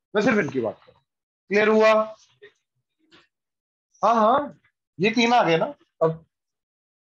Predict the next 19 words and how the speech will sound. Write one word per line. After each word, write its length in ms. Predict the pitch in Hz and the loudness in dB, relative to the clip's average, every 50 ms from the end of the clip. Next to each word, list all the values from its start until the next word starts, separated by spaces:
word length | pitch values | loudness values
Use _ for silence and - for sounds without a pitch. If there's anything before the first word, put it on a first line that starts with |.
| _ _ _ _ _ - | _ _ _ _ _ -10
ये 80 | 175 | -6
तीन 180 | 175 214 220 233 | -4 -2 0 0
आ 100 | 214 180 | 0 0
गए, 140 | 180 175 165 - _ _ _ _ _ _ | -2 -4 -6 -12 _ _ _ _ _ _
तीनों 160 | 202 202 214 | -4 -4 -2
में 100 | 220 220 | -2 0
कुछ 160 | 202 214 180 208 | -2 -2 -2 -2
भी 80 | 220 | -2
common 280 | 214 214 196 190 196 190 | 0 0 0 0 0 0
नहीं 100 | 185 185 | 0 2
है 60 | 185 | 2
आपस 320 | 175 160 - 185 185 185 | 0 0 0 -4 -4 -2
में 120 | 190 185 180 | -4 -6 -4
ना, 180 | 175 175 180 175 | -2 -4 -4 -4
तीनों 480 | 175 - _ _ _ - 180 175 170 | -6 -10 _ _ _ -8 -4 -4 -2
के 80 | 165 180 | -2 -4
अंदर। 200 | 170 165 160 160 | -4 -2 -2 -4
क्लियर 760 | 160 - _ _ _ _ _ _ _ _ _ 202 220 226 233 | -4 -6 _ _ _ _ _ _ _ _ _ 0 0 2 2
हुआ? 240 | 233 233 233 240 | 4 4 4 4